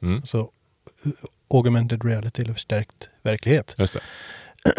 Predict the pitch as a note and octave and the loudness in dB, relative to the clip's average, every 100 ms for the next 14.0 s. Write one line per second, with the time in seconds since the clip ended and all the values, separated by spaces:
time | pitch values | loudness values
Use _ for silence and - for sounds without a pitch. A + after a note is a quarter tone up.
0 | F#3 C#3 C3+ D3+ - - C#3 C3 C3+ B2+ | 6 6 8 6 6 8 10 10 10 10
1 | D#3+ F#3 G3 F3 D3+ D#3 - A2 A2+ - | 10 10 10 6 4 2 4 6 6 6
2 | A#2 - F3 E3 D3+ C#3 A#2+ G#2+ G#2+ - | 4 6 4 6 6 8 8 6 2 4
3 | C#3 A#2+ A2 A#2 A2+ - A2 A2 C#3 E3 | 6 6 4 4 4 4 4 6 6 6
4 | D3+ E3 D#3 D3+ D3 C#3+ C#3 B2+ B2 _ | 6 6 6 4 2 4 6 4 2 _
5 | _ _ _ _ C3+ A2+ - A2+ A2 G#2+ | _ _ _ _ 6 6 6 4 4 2
6 | A#2+ G#2+ G#2 - - A#2+ A2 A2+ A2 G#2 | 4 4 2 -6 0 2 4 4 4 2
7 | G2+ - G#2+ G2 G2+ A2+ G#2 D3+ G#2 G2+ | 2 0 -2 -2 0 0 2 4 4 2
8 | G2 G2+ - - B2 G#2+ G#2+ A2+ E3 D#3+ | -2 -4 -12 -4 -2 -2 0 0 2 0
9 | G#2 G#2 B2+ D3+ D3 - B2+ C3 C3 - | 0 0 0 0 0 0 2 2 2 0
10 | C3+ C#3+ C3+ A3 - - - D3 E3 E3 | 0 0 0 0 -6 -10 -2 2 2 2
11 | D#3+ C#3 C#3 A#2+ C#3 F3 A2 G#2+ B2 A2 | -2 0 2 2 2 2 2 0 -2 -4
12 | - A2+ A2+ G#2 G#2 A2+ - - - - | -4 -2 0 0 0 -2 -4 -20 -20 -20
13 | - - B2 B2+ B2+ B2+ B2+ B2 B2 | -20 -6 2 4 4 2 2 2 2